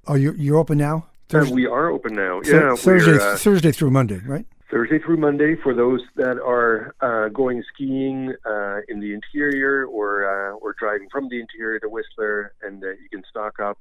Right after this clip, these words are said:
Speaker 2: on, uh, on some wine before you hit the slopes. And, uh, or, uh, yeah, we see lots of, uh,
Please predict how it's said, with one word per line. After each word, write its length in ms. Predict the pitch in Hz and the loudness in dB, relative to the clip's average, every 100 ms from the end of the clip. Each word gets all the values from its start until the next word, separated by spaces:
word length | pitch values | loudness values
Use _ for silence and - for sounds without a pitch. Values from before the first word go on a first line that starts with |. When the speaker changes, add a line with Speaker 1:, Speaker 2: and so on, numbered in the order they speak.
| - | -12
Speaker 2:
on, 280 | 101 95 95 | -12 -10 -10
uh, 200 | 95 98 | -10 -10
on 120 | 107 104 | -14 -12
some 160 | 101 101 | -12 -8
wine 300 | 101 101 98 | -8 -10 -14
before 280 | - - 104 | -20 -14 -14
you 60 | 101 | -14
hit 160 | - - | -20 -18
the 80 | 180 | -10
slopes. 280 | 123 - - _ - | -8 -10 -12 _ -16
And, 180 | 104 101 | -14 -10
uh, 20 | |
or, 800 | 98 98 95 95 98 107 95 95 | -10 -10 -12 -14 -16 -14 -10 -8
uh, 220 | 95 95 - | -8 -10 -12
yeah, 140 | 113 131 | -14 -14
we 80 | - - | -16 -20
see 60 | 110 | -16
lots 180 | 113 - | -16 -14
of, 80 | 104 - | -18 -10
uh, 220 | 104 98 | -8 -8